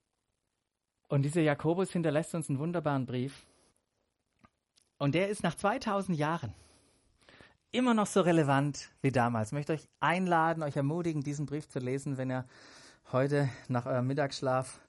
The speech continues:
aufwacht, <laughs> diesen Brief zu lesen. Da heißt es in Jakobus eins zweiundzwanzig. Und Jakobus spricht hier, deshalb habe ich den Vers achtzehn gelesen, spricht hier zu Menschen, die Jesus lieben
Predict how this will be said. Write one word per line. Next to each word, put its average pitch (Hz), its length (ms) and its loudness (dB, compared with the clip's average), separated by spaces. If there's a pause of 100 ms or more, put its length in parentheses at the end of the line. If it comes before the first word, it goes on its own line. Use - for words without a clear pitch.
(540)
aufwacht, - 580 0 (400)
<laughs> - 400 -18
diesen 135 200 0
Brief 170 240 2
zu 160 100 2
lesen. 131 360 2 (320)
Da 135 120 6
heißt 202 180 4
es 208 120 -4
in 214 80 4
Jakobus 208 640 4
eins 185 400 0
zweiundzwanzig. 135 920 0 (2500)
Und 160 120 4
Jakobus 202 380 4
spricht - 240 0
hier, 185 80 4
deshalb 180 240 0
habe 180 100 2
ich 170 60 -8
den 185 120 -2
Vers 160 200 2
achtzehn 170 340 -2
gelesen, 139 280 -2
spricht 196 240 -4
hier 196 140 -2
zu - 120 -2
Menschen, 165 460 0
die 143 100 -2
Jesus 151 320 -6
lieben 185 500 -2